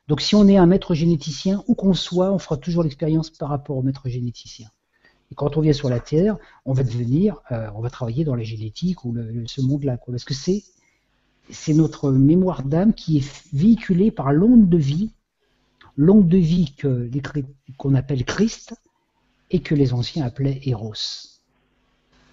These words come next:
Eros, c'est l'onde de vie qui anime tous les êtres humains. C'est pour ça, l'univers est amour. On est tous des enfants d'Eros. Eros, c'est Christ. Et cette onde de vie qui se, qui traverse toutes les cellules, qui anime les, les particules de vie, cette onde de vie,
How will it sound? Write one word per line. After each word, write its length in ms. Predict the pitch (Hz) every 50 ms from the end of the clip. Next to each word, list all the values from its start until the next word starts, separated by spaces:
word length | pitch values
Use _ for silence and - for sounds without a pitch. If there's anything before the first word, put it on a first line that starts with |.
| _ -
Eros, 340 | 139 143 131 123 156 196 190
c'est 200 | - - - 139
l'onde 240 | 127 143 165 175 156
de 100 | 151 156
vie 200 | 139 135 165 175
qui 200 | - - - 131
anime 260 | 123 131 135 135 -
tous 180 | - - 151 139
les 180 | 135 120 127
êtres 200 | 123 - - -
humains. 240 | 120 113 117 117 110 _
C'est 120 | _ _ -
pour 160 | 135 131 -
ça, 160 | - 180 175
l'univers 400 | 156 151 156 160 151 165 175 147
est 160 | 143 135 143
amour. 380 | 139 147 160 202 202 113 - - _ _ _ _ _ _ _ _ _ -
On 120 | 139 147 160
est 140 | 165 160
tous 240 | - 226 254 233 175
des 160 | 156 156 135
enfants 360 | 147 156 160 - - 220 226 190
d'Eros. 360 | 160 160 156 147 208 233 214 - -
Eros, 320 | 151 156 151 139 185 226 214
c'est 200 | - - 156 139
Christ. 520 | - - 214 214 - - - _ _ _ _ _ _ _ _ _ _ _ _ _ _ _ _ -
Et 60 | 135 131
cette 240 | - 202 202 -
onde 200 | 214 214 202 175
de 80 | 151 160
vie 240 | 156 139 180 233 214
qui 160 | - 165 139
se, 280 | 135 - 143 131 127 127
qui 200 | 131 - 143 135
traverse 460 | - - 156 147 143 151 131 135 -
toutes 180 | - 208 -
les 80 | - 180
cellules, 460 | - - 196 190 175 196 190 175 -
qui 160 | - - 131
anime 360 | 127 135 156 165 175 180 170 151
les, 140 | 151 143 135 143
les 140 | 143 147 135
particules 500 | 143 151 131 - 156 - - 156 147 131
de 80 | 135
vie, 320 | 127 123 135 165 180 190 - _ _ _ _ _ _ _ _ _ _
cette 240 | - - 165 - -
onde 140 | 170 160 139
de 100 | 143 143
vie, 240 | 131 135 165 175